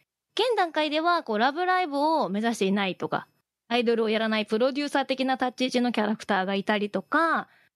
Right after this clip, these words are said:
あとはこう、一期にはいなかったメインキャラとして、こうソロアイドルの新キャラが出てきたり、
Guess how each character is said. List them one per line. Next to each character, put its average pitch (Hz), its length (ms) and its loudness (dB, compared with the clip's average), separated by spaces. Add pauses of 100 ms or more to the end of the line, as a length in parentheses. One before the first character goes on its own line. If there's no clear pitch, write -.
(380)
あ 339 100 0
と 262 160 2
は 190 320 0
こ 175 500 -2
う、 - 60 -20 (880)
一 349 160 2 (120)
期 214 320 0 (380)
に 302 140 2
は 262 120 4
い 220 80 0
な 226 120 -2
か 208 120 0
っ 185 120 -6
た 202 140 0
メ 208 160 0
イ 254 160 0
ン 269 80 -2
キ 285 80 -2
ャ 269 60 2
ラ 254 120 0
と 240 120 -4
し - 120 -10
て、 370 360 0
こ 202 100 -4
う - 20 -2
ソ 269 160 0
ロ 311 100 2
ア 359 120 0
イ 294 60 -4
ド 226 100 -4
ル 185 100 -4
の 135 140 -8
新 302 240 0
キ 302 80 -2
ャ 285 40 0
ラ 277 100 0
が 269 100 0
出 294 140 -2
て 254 120 0
き - 80 -14
た 196 140 0
り、 247 320 -4